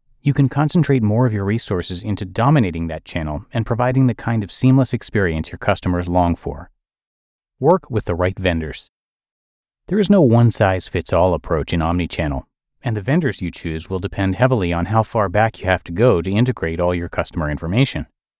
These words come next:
Are we talking about wrangling legacy point-of-sale systems, or can we skip the complicated stuff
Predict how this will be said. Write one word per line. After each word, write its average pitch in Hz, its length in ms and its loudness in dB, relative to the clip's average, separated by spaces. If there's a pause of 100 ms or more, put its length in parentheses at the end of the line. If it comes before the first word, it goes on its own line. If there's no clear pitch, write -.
(160)
Are 131 80 0
we 135 80 2
talking 139 340 2
about 113 260 2
wrangling 104 540 2
legacy 95 420 -2
point-of-sale 104 640 -2
systems, 175 560 0
or 127 300 0
can 135 240 4
we 127 100 4
skip - 320 -4
the - 80 -6
complicated 87 640 -2
stuff - 420 -2